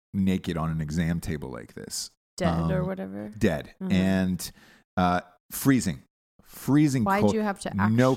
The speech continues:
Speaker 2: be
Speaker 1: comfort
Speaker 2: naked?
Speaker 1: whatsoever. The guy who was supposed to be naked in it, in the scene, we didn't, oh boy, this is gonna sound fucked up.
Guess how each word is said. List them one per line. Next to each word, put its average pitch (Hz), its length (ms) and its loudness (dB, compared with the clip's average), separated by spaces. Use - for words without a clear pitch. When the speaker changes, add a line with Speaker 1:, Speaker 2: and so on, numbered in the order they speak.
Speaker 2:
be - 40 2
Speaker 1:
comfort 120 360 0
Speaker 2:
naked? 85 80 -4
Speaker 1:
whatsoever. 90 720 2
The 127 80 6
guy 135 420 6
who 147 120 4
was 139 120 2
supposed 139 320 4
to 113 60 -2
be 107 120 4
naked 101 520 2
in 107 160 4
it, - 380 -4
in 101 160 2
the 90 60 0
scene, 95 600 0
we 110 140 2
didn't, 113 500 0
oh 80 240 -6
boy, 67 240 -6
this - 120 -12
is - 40 -10
gonna 65 140 -10
sound - 300 -12
fucked - 340 -18
up. - 120 -16